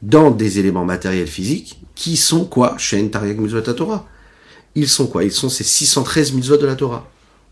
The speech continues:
Ou viridata beishtelshelut meloam leolam. Et quand ils descendent, pas à travers l'enchaînement des différents mondes.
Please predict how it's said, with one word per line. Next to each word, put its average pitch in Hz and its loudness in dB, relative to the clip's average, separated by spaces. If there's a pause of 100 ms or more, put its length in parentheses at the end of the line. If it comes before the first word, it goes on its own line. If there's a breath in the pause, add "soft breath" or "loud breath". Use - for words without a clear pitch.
(100)
Ou 143 2
viridata 131 4
beishtelshelut 95 0
meloam 85 -4
leolam. 80 -4
Et 117 -2
quand 143 2
ils 117 -2
descendent, 120 2 (680 loud breath)
pas 123 4
à 113 -2
travers 123 2
l'enchaînement 113 0
des 92 0
différents 85 -6
mondes. 71 -8